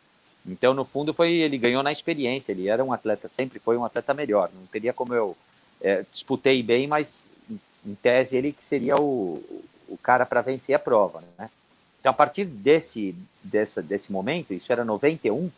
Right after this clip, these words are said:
eles começaram a me chamar como o homem biatlo, porque todas as provas de biatlo, que é natação corrida, eu ia muito bem, ou ganhava, ficava entre os cinco, e eu comecei a competir e fazer excelentes provas.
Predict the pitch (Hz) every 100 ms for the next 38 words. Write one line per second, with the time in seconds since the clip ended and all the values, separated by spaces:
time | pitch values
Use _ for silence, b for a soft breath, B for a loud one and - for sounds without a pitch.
0 | _ _ 110 127 156 151 - 156 165 170
1 | 165 160 151 147 147 160 165 156 139 143
2 | 156 185 190 175 175 160 139 - 87 -
3 | _ _ _ - - - 214 196 180 -
4 | 143 139 123 123 110 113 139 147 104 107
5 | 104 117 110 113 151 156 165 156 175 190
6 | 143 139 - _ _ 131 151 135 127 139
7 | 110 123 120 117 110 - 120 127 98 -
8 | _ _ _ _ _ 104 123 151 156 156
9 | 156 165 170 - 156 208 196 170 160 151
10 | 170 - 156 170 - - 147 135 95